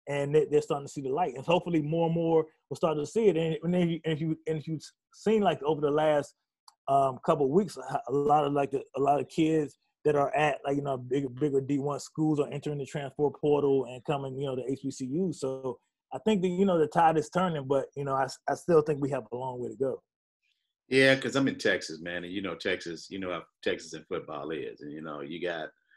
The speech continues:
Speaker 2: we got, we got a lot of athletes, man, and
Speaker 1: Right.
Speaker 2: they're good athletes, and we got smart athletes, and, and a lot of 'em tend to overlook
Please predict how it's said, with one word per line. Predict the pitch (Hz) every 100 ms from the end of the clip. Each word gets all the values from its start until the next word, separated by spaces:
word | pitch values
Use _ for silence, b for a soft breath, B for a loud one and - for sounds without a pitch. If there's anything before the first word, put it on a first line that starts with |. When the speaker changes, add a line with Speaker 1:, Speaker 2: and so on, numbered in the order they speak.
| _ _ _ -
Speaker 2:
we | 98
got, | 95 92 85 73 _ _ _ -
we | 143
got | 131
a | 90
lot | 92 104 113
of | 107
athletes, | 120 117 82 73 -
man, | 80 85 85 -
and | 87 87 85 80 131
Speaker 1:
Right. | 123 104 -
Speaker 2:
they're | 87
good | 85 127
athletes, | 95 82 80 82 -
and | 82 82
we | 85
got | 87 78
smart | - 110 120
athletes, | 85 80 - 80 80
and, | 82 80 _ b b -
and | 92
a | 90
lot | 95 117 117
of | 107
'em | -
tend | 110 101 -
to | 104 92 -
overlook | 104 113 95 98 135 95